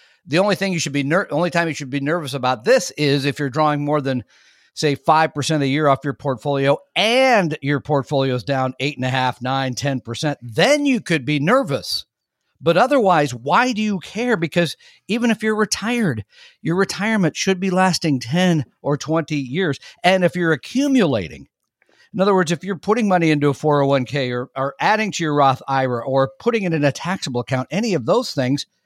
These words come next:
hey, you like both stocks and <laughs> bonds being down because you're buying more shares at lower prices. So the sixty forty is not dead, certainly not in my mind. Um,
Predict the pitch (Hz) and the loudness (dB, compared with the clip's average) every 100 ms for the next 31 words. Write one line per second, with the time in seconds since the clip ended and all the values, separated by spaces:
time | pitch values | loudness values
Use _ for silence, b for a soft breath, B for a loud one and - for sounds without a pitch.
0 | _ - 240 247 - B B 147 214 269 | _ 0 2 2 -4 B B -2 0 0
1 | 226 262 311 - _ 139 170 156 - 185 | -2 -2 -4 -10 _ 2 2 2 0 0
2 | 147 - - 147 117 - 202 151 - 185 | 0 0 0 0 -2 0 0 0 0 0
3 | 143 - 196 196 196 139 165 160 180 127 | 0 0 0 0 0 0 -2 -2 -6 -2
4 | 160 208 190 - B B 147 190 185 175 | 0 0 -2 -6 B B 2 2 2 0
5 | 196 185 208 156 175 180 - 240 262 - | 0 -2 -2 0 0 -2 -8 -6 -4 -6
6 | 104 - - _ _ _ _ _ - 214 | -10 -14 -20 _ _ _ _ _ -6 2
7 | 190 170 B B B B B - 180 269 | 2 2 B B B B B -2 0 2
8 | 269 226 185 190 165 151 147 - - 151 | 0 0 2 2 0 -2 -4 -6 -2 0
9 | 160 113 147 156 127 - 170 147 147 139 | 0 0 0 2 -2 -4 -4 -2 0 2
10 | 135 127 123 135 117 139 202 135 139 180 | 0 0 0 0 0 0 2 2 0 -2
11 | - B B B - 151 | -8 B B B 0 0